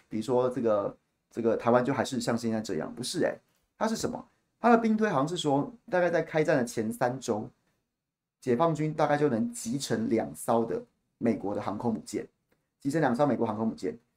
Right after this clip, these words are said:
然后呢，也确实在这个经过这个什么，什么制导武器洗地之后，会有一波登陆船团，登陆船团会登陆台湾的南部，大概两到三万人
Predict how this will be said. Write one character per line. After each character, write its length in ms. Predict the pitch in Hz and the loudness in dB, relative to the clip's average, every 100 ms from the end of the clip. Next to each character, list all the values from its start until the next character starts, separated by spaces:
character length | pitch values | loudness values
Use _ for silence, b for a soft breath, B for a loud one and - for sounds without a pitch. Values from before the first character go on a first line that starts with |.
| _ - | _ -4
然 100 | 151 | 0
后 120 | 180 | 2
呢， 280 | 147 131 - _ _ _ _ _ _ _ _ _ _ _ _ _ _ | 2 0 -4 _ _ _ _ _ _ _ _ _ _ _ _ _ _
也 240 | 135 123 | -2 0
确 300 | 120 - 190 | 0 0 2
实 240 | 151 - 107 | 2 -2 0
在 180 | 160 135 | 2 2
这 140 | 147 | 2
个 140 | 120 | 0
经 200 | 110 135 | 0 0
过 180 | 143 131 | 0 0
这 80 | 120 | 0
个 120 | 117 | -2
什 120 | 113 92 | -4 -4
么， 120 | 87 | -8
什 100 | 95 | -8
么 80 | 104 | -12
制 180 | - 143 | -8 0
导 200 | 117 120 | 4 4
武 100 | 110 | 2
器 180 | - 123 | -2 -6
洗 320 | 120 - 104 | -6 -10 -6
地 120 | 143 | -4
之 160 | 123 - | -4 -4
后， 280 | 117 - - b b - | -4 -4 -6 b b 2
会 120 | 175 | 4
有 80 | - | 4
一 100 | 147 | 2
波 260 | - 151 | 2 4
登 320 | 151 170 160 | 4 4 4
陆 220 | 165 156 113 | 2 0 0
船 320 | - 98 110 | -6 -8 -8
团， 280 | - - - _ _ _ _ | -8 -10 -10 _ _ _ _
登 140 | 160 175 | 0 2
陆 80 | |
船 180 | 151 120 | 2 0
团 180 | 117 107 | 0 -2
会 140 | 113 147 | 2 2
登 300 | 120 147 151 | 4 2 4
陆 160 | 147 120 | 2 0
台 200 | - 110 | -4 -2
湾 160 | 123 127 | 0 0
的 80 | 110 | 0
南 280 | 107 104 107 | -2 -6 -6
部， 220 | - 117 - _ _ _ _ | -6 -6 -8 _ _ _ _
大 120 | - 151 | 0 4
概 100 | 139 | 6
两 240 | 123 104 | 4 4
到 160 | 135 135 | 2 2
三 240 | 135 135 | 0 0
万 180 | 139 113 | 2 0
人 120 | 110 | -4